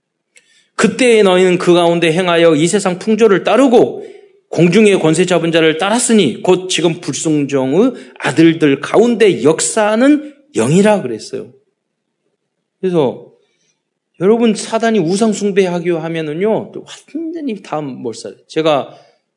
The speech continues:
아프리카에 갔는데 한 제자가 케냐에서 그 말을 하더라고요. 에이즈 걸려서 우리 형제가 여덟 명인데 일곱 명이 다 죽었대요. 나는 예수 믿고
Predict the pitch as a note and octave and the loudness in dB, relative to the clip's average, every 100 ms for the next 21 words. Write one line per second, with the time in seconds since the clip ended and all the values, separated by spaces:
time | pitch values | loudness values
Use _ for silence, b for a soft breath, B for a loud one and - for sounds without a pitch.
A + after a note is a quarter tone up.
0 | _ - - E3+ F3+ D#3 C3+ A#2 A2 A2 | _ -14 -10 -8 -6 -4 -4 -4 -8 -8
1 | G#2+ D3 G#2+ F#2+ F#3 F3 C#3 - A#2+ B2 | -6 -6 -6 -8 -6 -6 -6 -6 -4 -2
2 | A#2 A2 G#2 - _ - G3 F3 C3 A2+ | -4 -4 -8 -14 _ -8 -6 -4 -6 -12
3 | - A2+ A2 G#2 A#2+ A2+ F#2+ F2 F#2 _ | -10 -8 -8 -12 -16 -16 -20 -20 -20 _
4 | _ _ _ A#2 C#3+ G3 F3+ F3+ B2+ A#2 | _ _ _ -2 2 2 2 0 0 -2
5 | G#2+ F3+ E3+ - - _ _ B2 C#3 E3 | -4 -4 -4 -6 -18 _ _ -8 -4 -4
6 | F3+ F#3 E3+ G#3 G3 F#3 C3+ A2 A#2 C#3 | -4 -4 -6 -8 -6 -6 -4 -4 -2 -2
7 | A#2+ G#2 G#2+ C3 E3+ D#3+ B2 A#2 G#2 - | -4 -8 -8 -2 -2 -2 -6 -8 -14 -14
8 | G2 - F#2 _ _ _ _ _ _ B2+ | -18 -18 -20 _ _ _ _ _ _ -6
9 | C#3 C3+ C#3 C3+ A#2+ G2+ C3+ C3 G2 - | -4 -2 -2 -4 -8 -6 -2 -2 -2 -14
10 | - | -20